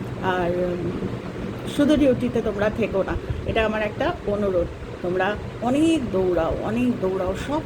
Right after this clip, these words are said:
সম্ভব। আমি যদি এই বুড়ো বয়সে করতে পারি, তোমরাও করতে পারো,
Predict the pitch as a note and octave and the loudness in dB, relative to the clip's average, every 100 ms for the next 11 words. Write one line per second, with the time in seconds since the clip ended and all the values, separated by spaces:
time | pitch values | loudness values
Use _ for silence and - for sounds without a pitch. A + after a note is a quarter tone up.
0 | - A#3 G#3 F#3+ F3+ F3+ G3+ A3 C4 C4+ | -2 0 0 2 2 2 2 2 2 2
1 | G#3+ G#3 B3+ D4 C#4 F4+ D4+ C#4+ C#4+ D4 | 2 6 8 8 4 0 -2 -2 0 0
2 | F#4 - G#3+ G3+ G3+ G#3 - - - | 0 0 0 2 0 0 -6 -4 -4